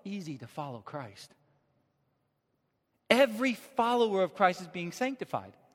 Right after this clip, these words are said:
Every follower of Christ is becoming like Christ. There's some things that I wanna clear up. Here's, here's something that I wanna clear up, a lie that I wanna clear up. And it's this term Christian that I use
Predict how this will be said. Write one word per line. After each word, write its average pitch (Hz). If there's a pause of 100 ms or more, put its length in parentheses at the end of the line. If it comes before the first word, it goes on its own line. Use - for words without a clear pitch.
(460)
Every 226
follower 220
of 175
Christ 190
is 170
becoming 180 (340)
like 165
Christ. - (3000)
There's 233
some 233
things 285
that 233
I 208
wanna 220
clear 220
up. 233
Here's, 240
here's 220
something 226
that 202
I 190
wanna 196
clear 196
up, 208
a -
lie 180
that 196
I 175
wanna 165
clear 160
up. 147 (320)
And 202
it's 214
this 214
term 226 (360)
Christian 220
that 185
I 175
use 180